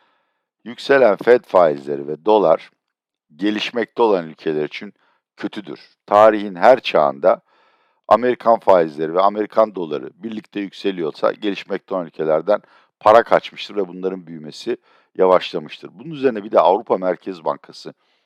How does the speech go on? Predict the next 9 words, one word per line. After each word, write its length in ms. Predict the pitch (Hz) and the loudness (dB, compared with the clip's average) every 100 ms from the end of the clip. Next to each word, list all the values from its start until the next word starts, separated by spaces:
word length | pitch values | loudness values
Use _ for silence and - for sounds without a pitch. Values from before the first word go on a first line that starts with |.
| _ _ | _ _
İngiltere 500 | 90 87 85 139 151 | -16 -12 -2 4 6
Merkez 460 | 120 92 - 80 67 | 6 0 -4 -10 -10
Bankası'nın 580 | 73 - 71 - 67 64 | -12 -12 -18 -20 -20 -16
da 100 | 64 _ _ _ _ | -16 _ _ _ _
faiz 380 | _ 90 98 110 | _ 2 2 4
arttırdığını 640 | 98 87 _ 85 76 76 73 | 2 2 _ -12 -10 -10 -8
eklerseniz 800 | 80 - 95 80 71 104 - _ _ _ _ _ | -8 0 0 0 -8 -14 -16 _ _ _ _ _
dünya 320 | 101 110 85 | -10 -2 -2
ekonomisinin 680 | 78 82 78 73 - 113 | -2 -10 -14 -16 -18 -18